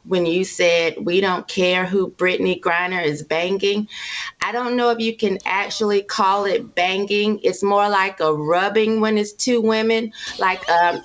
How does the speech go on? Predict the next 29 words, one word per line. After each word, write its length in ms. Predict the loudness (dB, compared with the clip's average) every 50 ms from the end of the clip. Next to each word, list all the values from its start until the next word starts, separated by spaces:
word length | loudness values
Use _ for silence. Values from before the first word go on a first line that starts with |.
| -2
more 180 | 0 2 4 4
like 240 | 4 2 0 0 -4
a 80 | -4
canoodling 1040 | -4 -2 -2 0 2 4 4 4 6 4 4 4 4 2 2 2 0 0 -2 -2 -2
of 100 | -2 -4
sorts. 540 | -2 0 2 2 2 2 -2 -6 -10 -12 -16 -12 -12 -10 -10 -10 -10 -10 -10 -10 -4 -2
Um, 420 | -2 0 0 0 0 0 -2 -2 -2 -4 -4 -4 -4 -4 -6 -8 -8 -12
<laughs> 440 | -12 -12 -10 -10 -10 -10 -12 -10 -2
you 140 | 0 0
know, 160 | 2 2 0 -2 -2 -2
I, 200 | -2 -2 -2 -4 -4
I 140 | -4 -4 -4
think 320 | -4 -4 -4 -4 -2 0
this 260 | 0 0 0 0 0 0
is 180 | 0 2 2
a 120 | 0 0 0
joke, 500 | -2 0 0 2 2 2 0 0 0 -2
you 140 | -2 0 0
know. 380 | 2 2 2 2 2 0 0 -2 0
Um, 380 | 0 2 2 0 0 -2 -4 -4
I'm, 300 | -2 -2 -2 -2 -4 -4 -4
I'm 160 | -4 -2 0
not 220 | -2 -2 -2 -2
sure 580 | -4 -6 -2 0 4 4 4 4 4 2 -2 -4 -8 -16 -20 -18 -4
Brittany 460 | 2 4 4 4 4 2 2 2 2
is 160 | 2 0 -4 -6 -4
actually 800 | -2 -2 -2 -4 -6 -4 0 2 4 4 4 4 2 0 -2 -2
a 140 | -2 -2 0
man, 720 | 0 0 2 2 2 2 2 2 2 0 0 -2 -4 -6